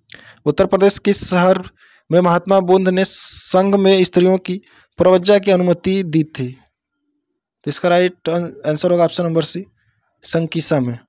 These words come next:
बढ़ते हैं नेक्स्ट क्वेश्चन पे। निम्नलिखित में से किसे लखनऊ के सांस्कृतिक क्रियाकलापों में योगदान नहीं दिया गया? तो मेहदी।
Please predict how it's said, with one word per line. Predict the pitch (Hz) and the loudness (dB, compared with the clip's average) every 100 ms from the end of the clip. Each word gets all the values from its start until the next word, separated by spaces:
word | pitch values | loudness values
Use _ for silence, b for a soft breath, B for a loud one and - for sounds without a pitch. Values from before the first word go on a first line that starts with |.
| _ - | _ -6
बढ़ते | 131 165 | -4 -2
हैं | 170 | -2
नेक्स्ट | - | -2
क्वेश्चन | 170 - 180 | -6 -4 -4
पे। | 170 180 _ _ _ _ _ _ b - | -6 -10 _ _ _ _ _ _ b -6
निम्नलिखित | 160 190 - - | -2 -2 -4 -4
में | 202 | -4
से | - 208 240 _ _ _ _ _ _ _ - | 0 -2 -4 _ _ _ _ _ _ _ -6
किसे | 180 220 | 0 2
लखनऊ | 214 202 196 208 | 0 0 0 0
के | 208 208 | 0 -2
सांस्कृतिक | 202 185 - 185 202 - | 0 -2 -2 -4 -6 -4
क्रियाकलापों | 185 190 190 175 175 185 | -2 0 2 0 0 -2
में | 185 | -2
योगदान | 160 170 | 0 -2
नहीं | 165 156 | 0 -2
दिया | 147 127 | 0 0
गया? | 120 127 _ _ | -2 -8 _ _
तो | 143 | -4
मेहदी। | 151 143 160 | -4 -2 -4